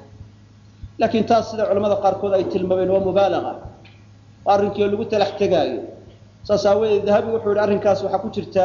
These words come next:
mubaalaqa ku jirta. Qayb weyn baa asaxaysa oo shardiga Bukhaari iyo Muslim ilaa rubcul kitaab, kitaabka afar meelood marka laga dhigo meel ahaan, shardiga Bukhaari iyo Muslim waa ku asaxaysaa.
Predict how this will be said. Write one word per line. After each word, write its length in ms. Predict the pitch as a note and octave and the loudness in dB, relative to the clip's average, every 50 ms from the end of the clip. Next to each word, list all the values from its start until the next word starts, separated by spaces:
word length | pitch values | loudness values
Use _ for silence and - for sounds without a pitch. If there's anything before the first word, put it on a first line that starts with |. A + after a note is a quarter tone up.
| F3+ F3+ | 2 2
mubaalaqa 480 | F3+ F3 F3 E3+ F3 F#3 G3 G#3 - B3+ - | 0 0 0 2 4 4 4 2 0 0 -2
ku 100 | - A3 - | -2 -6 -8
jirta. 300 | A3 G#3 - - A3+ A3 G#3+ G#3+ - - - - - - - - - - - - - - | -10 -10 -6 -2 0 0 0 -2 -8 -12 -16 -16 -18 -20 -20 -20 -20 -20 -20 -20 -8 0
Qayb 240 | - A#3 C#4 D4 A#3+ B3 | 2 2 2 2 0 0
weyn 220 | C4 B3+ A#3+ G#3+ | 0 0 0 0
baa 160 | F#3+ A3+ G3+ G3 | -2 -2 -2 -2
asaxaysa 540 | G3 - C4 A#3+ - G#3+ G3+ G3 - - G#3+ | -4 -4 -6 -4 -2 -2 -2 -2 0 0 2
oo 200 | G3 F#3+ F3+ F3 | 2 2 2 0
shardiga 340 | F3 G#3 A#3 G3 - G3 F#3+ | -2 -4 -6 -4 -2 -2 -2
Bukhaari 340 | F#3 F3+ E3 F#3 F#3+ G3 G#3 | -2 -2 0 0 0 0 0
iyo 100 | G#3 F#3 | -2 -2
Muslim 320 | F#3+ F3+ - - F#3+ F#3 - | -4 -4 -6 -2 -2 -2 -2
ilaa 240 | F#3 A3 A3+ G#3 | 0 2 2 2
rubcul 360 | G3 A#3 A#3 A3+ E3+ F#3+ F#3+ - | 2 -2 -4 -2 -2 -4 -2 -2
kitaab, 380 | - F3 F3 - G3 F#3+ F3+ D#3 - - - - - - - - - - - - - - | -2 -4 0 2 2 2 0 0 -4 -12 -18 -20 -20 -20 -20 -20 -20 -20 -20 -18 -12 -8
kitaabka 360 | F3 - - G#3 G3+ G3+ G#3+ G3+ | -4 0 2 2 2 2 0 -2
afar 240 | F3+ - - A3 G3 | -2 0 0 -2 0
meelood 320 | F#3+ F#3 F#3 F#3+ G#3 G3 G3+ | 2 2 2 2 2 0 -2
marka 220 | G#3 G3+ - G3+ | -4 -2 0 0
laga 180 | F3+ F#3 F#3 G#3 | 0 2 2 2
dhigo 220 | G3+ F#3+ F#3 F3+ F3+ | 0 0 0 0 0
meel 240 | F3+ F3+ F#3 F3+ F#3+ | 2 2 2 4 4
ahaan, 360 | F#3 F3+ F#3 G3 G#3+ A3+ B3 C4 - - - - - - - - - - - | 2 2 0 -2 -2 -2 -2 -4 -6 -10 -16 -20 -20 -20 -20 -20 -20 -14 -6
shardiga 380 | - - C4+ C4+ - A3 G#3 F#3+ | 0 0 0 0 0 0 0 0
Bukhaari 320 | - - - F#3 F#3+ G3 | -2 0 0 0 0 2
iyo 100 | G#3 F#3+ | 0 -4
Muslim 300 | F#3 F3+ - - G3 F#3+ | -4 -4 -6 -6 -6 -2
waa 100 | F#3 E3+ - | -2 -2 -2
ku 60 | - - | -2 -2
asaxaysaa. 560 | D#3 E3+ - D#3 - C3+ C3 B2+ - D#2+ - | -4 -4 -6 -6 -6 -6 -6 -6 -8 -14 -14